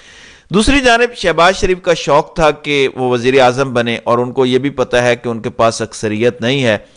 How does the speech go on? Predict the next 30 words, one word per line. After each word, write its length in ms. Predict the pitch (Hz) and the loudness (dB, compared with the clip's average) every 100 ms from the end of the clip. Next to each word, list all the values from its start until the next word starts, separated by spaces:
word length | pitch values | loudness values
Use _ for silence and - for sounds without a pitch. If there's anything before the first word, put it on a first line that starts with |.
| _ _ | _ _
और 260 | 117 120 123 | 2 4 4
उनको 340 | - 127 131 | 0 -6 -6
जैसे 320 | 113 120 131 123 | -2 -2 -2 -8
हुकूमत 360 | 107 113 123 | -8 -8 -6
दिलवाई 420 | 104 107 104 117 | -6 -4 0 2
गई 140 | 127 123 | 2 -2
सबको 340 | - 110 123 | -4 -6 -6
पता 300 | 101 113 139 | -6 0 0
है। 200 | 117 95 - - - _ - | 0 -2 -8 -20 -20 _ -2
अब 160 | 170 175 | -2 0
चूंकि 240 | 214 233 | -2 0
सारी 320 | 226 185 185 196 | 2 2 2 0
गेम 420 | 165 180 185 170 _ 131 | -2 -2 -4 -10 _ -2
आनी 220 | 147 165 | 0 2
है 140 | 165 | 0
डेढ़ 240 | 147 160 165 | 2 0 0
साल 300 | 165 143 147 | 2 2 2
के 100 | 143 | 0
बाद, 280 | 135 143 | 2 4
जब 160 | 135 135 | 2 0
इस 160 | 135 131 | -2 -4
मुल्क 240 | 123 127 | -4 -4
में 240 | 135 135 - | -4 -4 -2
एक 340 | 120 123 123 117 - | 0 0 -2 -8 0
अहम, 380 | 127 165 156 113 - - _ _ | 2 2 0 -2 -12 -20 _ _
अ, 180 | 117 123 | 4 4
मिलिट्री 440 | 127 147 143 156 151 | 4 0 0 -2 -2
की 140 | 156 | -4
तैनाती, 800 | - 127 120 123 - 160 143 | 0 0 2 -2 -2 -4 -4
अ, 80 | 127 | -4